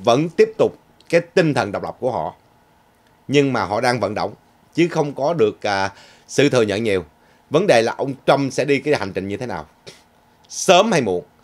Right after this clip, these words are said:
tôi nghĩ rằng trước sau gì thì Hoa Kỳ cũng sẽ xóa bỏ cái One China Policy. Vấn đề là sớm hay muộn thôi. Sớm hay muộn thôi, quý vị.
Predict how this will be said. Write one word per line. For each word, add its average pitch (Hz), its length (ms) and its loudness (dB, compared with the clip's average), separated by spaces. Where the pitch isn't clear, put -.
tôi 151 140 4
nghĩ 131 200 4
rằng 113 220 0
trước 190 220 0
sau 127 220 2
gì 101 280 -2
thì 110 120 0
Hoa 120 180 -2
Kỳ 117 180 0
cũng 101 180 -8
sẽ 120 160 -6
xóa 147 320 -4
bỏ 135 260 -2
cái 139 140 -8
One 123 180 -4
China 113 240 -4
Policy. 98 440 -6
Vấn 165 200 -2
đề 143 100 4
là 92 80 2
sớm 185 400 2
hay 143 100 0
muộn 101 200 -6
thôi. 110 160 -2
Sớm 196 340 2
hay 185 100 2
muộn 113 220 2
thôi, 123 140 -4
quý 123 60 -4
vị. 87 200 -4